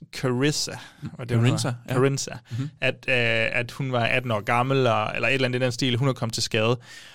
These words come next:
Speaker 1: Og så, øh, så fotograf-, nå nej, det var så fotografen, hende her, hun, hun siger, "That girl was just eighteen.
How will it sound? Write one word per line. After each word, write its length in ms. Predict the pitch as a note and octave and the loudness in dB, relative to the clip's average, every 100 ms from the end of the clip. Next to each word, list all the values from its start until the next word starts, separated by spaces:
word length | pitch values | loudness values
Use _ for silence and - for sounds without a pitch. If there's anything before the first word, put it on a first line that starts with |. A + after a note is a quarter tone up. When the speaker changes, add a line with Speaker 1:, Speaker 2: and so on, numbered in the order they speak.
| - - | -16 -4
Speaker 1:
Og 140 | C3+ | 0
så, 160 | - D3+ D3+ B2+ A#2+ | 4 6 8 6 4
øh, 60 | |
så 260 | A#2 C3+ C3+ C#3 C3+ - _ _ _ | 4 4 2 -4 -20 -20 _ _ _
fotograf-, 500 | C#3 C3+ D3+ C#3 A#2+ | -4 -2 2 2 2
nå 100 | D3+ C#3 | 2 2
nej, 120 | A#2 | 2
det 80 | B2 | -2
var 60 | |
så 120 | B2 | -4
fotografen, 580 | B2 C3 B2+ C#3 A2 G#2+ | -4 -4 0 0 0 -4
hende 180 | A2+ A#2 | -4 -2
her, 120 | G#2 G#2 | -2 -4
hun, 300 | - C#3 C#3+ | -6 -4 -4
hun 120 | C3+ B2 | -4 -4
siger, 260 | - C3 | 0 0
"That 280 | A2+ A2+ - | 0 -2 -2
girl 220 | G#2+ G#2 | -6 -6
was 220 | G2 - | -6 -6
just 200 | A2 - - | -6 -6 -6
eighteen. 540 | G#2+ - A#2+ G#2 | -8 -6 -6 -8